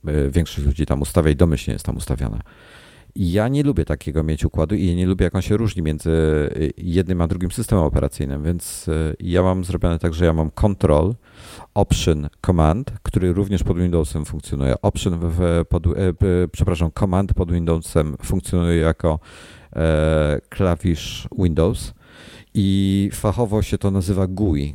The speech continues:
ten klawisz. Po prostu, e, w tym momencie on jest jakby, bo każdy system operacyjny używa tego klawisza gui, czyli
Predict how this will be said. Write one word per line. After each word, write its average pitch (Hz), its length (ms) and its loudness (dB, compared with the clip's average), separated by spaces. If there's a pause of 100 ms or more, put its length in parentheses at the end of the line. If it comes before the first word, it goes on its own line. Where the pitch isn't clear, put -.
ten 82 160 -4
klawisz. 67 560 -2
Po - 120 -2
prostu, 78 680 0 (260)
e, - 40 -16 (1700)
w - 120 -8
tym 92 120 4
momencie 92 360 0
on 87 100 0
jest 85 160 -2
jakby, 82 380 0
bo 90 260 0
każdy 104 340 0
system - 260 -2
operacyjny 80 540 0
używa 76 360 0
tego 69 520 -2 (100)
klawisza 76 380 0
gui, 80 480 -2
czyli 73 500 -4